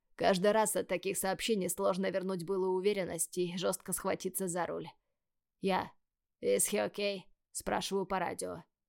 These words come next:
Инженер: «No information». Машина безопасности выезжает на трассу, и все болиды возвращаются на рестарт.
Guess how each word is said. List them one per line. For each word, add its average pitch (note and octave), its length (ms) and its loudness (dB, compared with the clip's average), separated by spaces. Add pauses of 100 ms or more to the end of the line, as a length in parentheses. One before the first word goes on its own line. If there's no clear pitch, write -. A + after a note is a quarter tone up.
Инженер: F#3+ 640 0 (340)
«No F#3+ 280 0
information». F#3 720 -6 (480)
Машина G3+ 480 -2
безопасности G3+ 720 -2
выезжает F#3 440 -2
на F#3 120 -2
трассу, - 640 -6
и - 160 -2
все G3 220 0
болиды F#3+ 340 0
возвращаются F3+ 720 -4
на F#3 100 -2
рестарт. - 540 -8